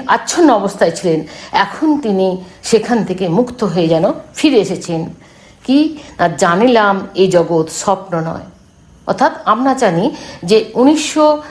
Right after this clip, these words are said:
একচল্লিশ খ্রিস্টাব্দে তিনি যখন মারা গেলেন,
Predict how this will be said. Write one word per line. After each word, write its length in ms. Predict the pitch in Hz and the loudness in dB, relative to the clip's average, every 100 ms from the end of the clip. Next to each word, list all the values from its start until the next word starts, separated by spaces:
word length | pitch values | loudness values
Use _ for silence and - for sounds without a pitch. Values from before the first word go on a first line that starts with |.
| - - | -6 -2
একচল্লিশ 460 | 185 - 262 254 254 - | -2 -2 -2 0 -4 -4
খ্রিস্টাব্দে 580 | 254 - 254 208 196 240 233 - - - - 170 | -8 -2 -2 0 0 0 -2 -10 -20 -14 -8 0
তিনি 160 | 202 208 185 | 4 4 4
যখন 180 | 185 190 170 | 2 -2 -2
মারা 180 | 160 180 | 0 0
গেলেন, 160 | 180 | 0